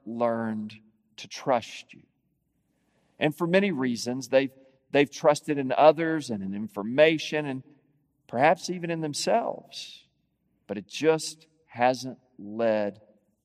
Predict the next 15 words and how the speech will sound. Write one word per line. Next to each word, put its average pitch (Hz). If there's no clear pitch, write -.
to -
real 110
life. 95
You 151
are 143
the 107
source -
of 92
life. 98
You 110
are 156
the 160
source 123
of -
hope. -